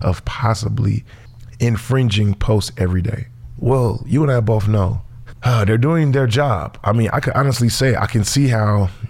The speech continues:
I bet they just got a, a room full of a million people and a dude cracking a whip on their heads because <laughs> the way that they see the content and the way that those cookies are set up,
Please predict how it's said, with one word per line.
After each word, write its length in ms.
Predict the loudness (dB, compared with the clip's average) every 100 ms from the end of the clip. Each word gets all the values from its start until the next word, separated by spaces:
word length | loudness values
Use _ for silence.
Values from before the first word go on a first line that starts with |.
| -4
I 120 | -2
bet 240 | 0 0
they 60 | 2
just 180 | 2 2
got 160 | 2
a, 260 | 2 0 -4 -10 -18 -16 -16 -16 -10
a 100 | 0
room 440 | 2 4 4 2 2 -2
full 240 | -2 2
of 160 | 2 4
a 60 | 4
million 320 | 4 4 2
people 400 | 2 2 2 0
and 140 | 2
a 40 | 2
dude 320 | 4 2 0
cracking 360 | 0 0 2 2
a 60 |
whip 300 | 2 2 0 -8
on 140 | -2 0
their 100 | 2
heads 540 | 2 2 0 -4 -8
because 580 | -4 -2 0 0 0 -4 -10 -12 -6 -4 -4 -6 -8 -8
<laughs> 720 | -16 -14 -14 -14 -14 -10 0
the 120 | 2
way 300 | 4 4 2
that 360 | 2 0 0 2
they 140 | 0
see 160 | 2 2
the 120 | 0
content 580 | 0 0 0 0 0 2
and 100 | 2
the 60 |
way 140 | 4 2
that 100 | 2
those 260 | 2 0
cookies 440 | 0 -2 0 -2 -2
are 180 | -2 0
set 300 | 0 0 0
up, 280 | -4 -10